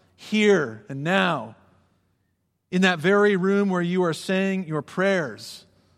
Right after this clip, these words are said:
is doing things to you." He continues, "It's not a question of a good man who died two thousand years ago. It's a living man, still as much a man as you,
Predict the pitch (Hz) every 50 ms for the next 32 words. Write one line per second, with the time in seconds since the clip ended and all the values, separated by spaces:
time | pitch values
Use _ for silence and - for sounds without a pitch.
0 | _ _ _ _ _ _ _ _ _ - 165 165 147 135 127 113 - 202 220 247
1 | 254 247 240 214 175 - 185 160 143 135 117 - - 147 127 120 120 110 104 104
2 | 107 98 _ _ _ _ _ _ _ _ _ _ _ _ _ _ _ _ _ _
3 | _ _ - 202 175 - 196 165 - 233 233 240 226 170 208 - - - 202 220
4 | 233 262 262 240 - - 233 240 233 - - 233 226 208 175 196 170 135 147 208
5 | 226 190 170 190 214 220 220 220 190 190 190 170 - - - - - 190 180 202
6 | 220 220 175 - 202 196 156 190 175 175 170 147 165 165 160 156 156 135 151 143
7 | 123 147 139 143 156 170 202 202 202 - - _ _ _ _ _ _ _ - -
8 | 185 - - 208 196 185 180 202 226 277 302 240 277 240 202 180 151 135 113 110
9 | 107 104 104 104 _ _ _ _ _ _ _ _ _ - - - - - 247 285
10 | 302 302 294 247 196 220 269 254 - 254 214 202 220 233 233 240 226 196 160 170
11 | 196 214 226 214 190 196 240 254 - -